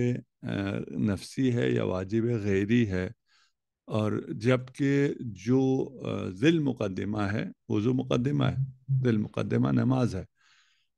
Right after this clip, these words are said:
नमाज का वजूब अभी साबित नहीं हुआ है, उस हाल में हमें शक हो रहा है कि आया वज़ू वाजिब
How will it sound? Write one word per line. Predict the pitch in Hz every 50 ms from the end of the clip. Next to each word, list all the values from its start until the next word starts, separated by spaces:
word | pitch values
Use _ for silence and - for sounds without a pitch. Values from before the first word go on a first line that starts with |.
| _ _ -
नमाज | 135 127 120 123 135 147 165 180 156 123 - - -
का | - -
वजूब | 151 131 120 120 120 113 147 147 151
अभी | - 123 110 113 147
साबित | 135 - 135 110 107 104 127 139 - -
नहीं | - 123 117 113 113 120 151 160 156 143
हुआ | 117 110 110 110 107 101 101 101
है, | 98 104 113 127 139 - - _ _ _ _ _ - 123 -
उस | 220 226 208 - -
हाल | 127 110 107 104 101 98
में | 92 95 104 117 131
हमें | 135 123 - - 123 123 131 131
शक | 123 - 143 - 117 -
हो | 110 110
रहा | 127 127 127 127 123 127
है | 123 135 135
कि | - - 135
आया | - - 107 107 110 123 131 131
वज़ू | 117 107 - - 101 104 107 101 110 147 139
वाजिब | 120 104 95 104 - 127 123 -